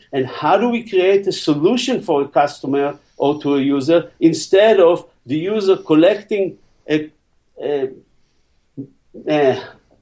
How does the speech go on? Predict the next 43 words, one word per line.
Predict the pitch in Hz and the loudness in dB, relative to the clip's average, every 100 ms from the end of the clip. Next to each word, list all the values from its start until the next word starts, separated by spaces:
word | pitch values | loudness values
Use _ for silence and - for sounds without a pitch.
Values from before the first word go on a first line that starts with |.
| _ | _
I | 131 | -4
don't | 165 | 0
know | 170 | 2
how | 151 170 | 2 0
many | 165 151 | 2 2
numbers | 165 175 160 147 | 2 2 0 -2
of | 127 _ _ _ | -10 _ _ _
little | - 180 202 151 | 0 2 4 0
tools, | 202 262 262 - _ _ _ _ | -2 -4 -4 -10 _ _ _ _
and | 180 196 185 175 170 _ _ _ _ _ _ _ _ _ _ 151 | 2 2 2 -2 -14 _ _ _ _ _ _ _ _ _ _ -6
he | 160 | -4
left | 160 214 214 | -2 -2 -4
with | 180 151 | -14 -2
the | 160 | -2
actual | 160 202 202 170 | 0 -2 0 -2
problem | 160 180 208 180 170 170 - | 0 0 0 0 -2 -6 -10
of | - | -10
how | - 185 | -2 -2
sol-, | - 196 202 202 | -2 -2 -2 -4
to | - | -10
solve | 165 - 214 190 160 | -8 0 2 2 0
the | 156 | -6
pain | 151 185 196 | -6 -2 -2
points | 196 185 160 | 0 -4 -2
and | 156 | -4
the | 156 | -4
problems | 165 208 196 147 | -2 2 2 0
that | 147 | -2
he | 156 156 | 0 0
actually | 151 - 120 | -2 -10 -6
facing. | 165 165 - 101 - _ _ - | -2 -2 -4 -10 -10 _ _ -6
Because | - 392 202 - - | 2 2 0 -14 -12
if, | - - 170 | -12 -6 0
and, | 202 202 | 0 2
and, | 196 - _ | 0 0 _
and | - 175 | -4 0
the | 165 | 0
sad | 165 254 302 302 | 0 0 0 2
part | 226 165 | 0 2
of | 151 135 | -2 -2
all | 254 | 0
of | 302 147 | -2 -6
this | 135 151 | -8 -10